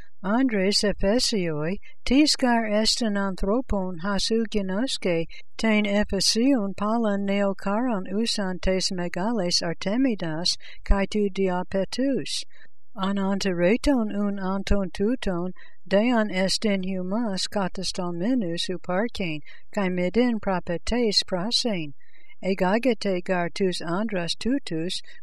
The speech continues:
ute hierasulus, ute blasphemuntas ten thean hemon. Emin un Demetrias, kai hoi sun auto technitai, ecus in pras tina lagan, agaraioi agantai,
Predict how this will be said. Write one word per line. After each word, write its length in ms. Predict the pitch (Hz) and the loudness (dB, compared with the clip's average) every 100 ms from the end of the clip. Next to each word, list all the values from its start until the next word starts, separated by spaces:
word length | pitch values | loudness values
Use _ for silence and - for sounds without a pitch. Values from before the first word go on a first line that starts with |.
| - | 0
ute 400 | 247 - 214 185 | 0 2 0 2
hierasulus, 960 | 196 190 180 - 233 277 202 175 - - | 2 0 0 -2 0 2 0 0 -4 -4
ute 340 | 190 208 202 190 | -4 -2 -2 0
blasphemuntas 1120 | 185 185 - 208 185 190 262 - 185 175 - | 0 0 -2 -4 -2 0 0 0 -2 -2 -2
ten 280 | 190 180 - | -2 -4 -2
thean 460 | 160 180 208 208 | -4 -2 -2 -2
hemon. 580 | 185 185 196 254 180 131 - - - - - - - | -2 -2 -2 -2 -4 -6 -8 -10 -10 -10 -8 -10 -4
Emin 500 | 226 240 247 220 208 | 0 4 4 4 2
un 280 | 208 214 214 | 2 0 2
Demetrias, 1000 | 190 185 180 196 269 - 202 180 180 - | 0 -2 0 2 2 0 -2 -2 -2 -4
kai 280 | - 202 185 | -2 -2 0
hoi 240 | 196 190 | 0 0
sun 320 | 185 - 220 202 | 0 0 0 0
auto 500 | 180 - 240 240 208 | -2 -2 0 0 0
technitai, 800 | 196 175 185 208 262 202 170 175 - - - | 0 -2 0 0 2 0 0 -4 -8 -10 -2
ecus 440 | 220 254 269 214 - | 2 2 2 2 2
in 220 | 202 190 | 0 0
pras 380 | - 202 202 - | -2 0 0 0
tina 440 | 202 185 202 214 | -2 0 0 2
lagan, 640 | 190 185 240 220 175 160 175 - - - | 2 2 2 0 0 -2 -4 -8 -10 -6
agaraioi 840 | 185 202 196 185 185 240 214 170 190 | -2 0 0 2 2 2 4 2 2
agantai, 800 | 165 175 180 170 - 180 156 151 | 0 0 -2 -4 -2 -2 -2 -4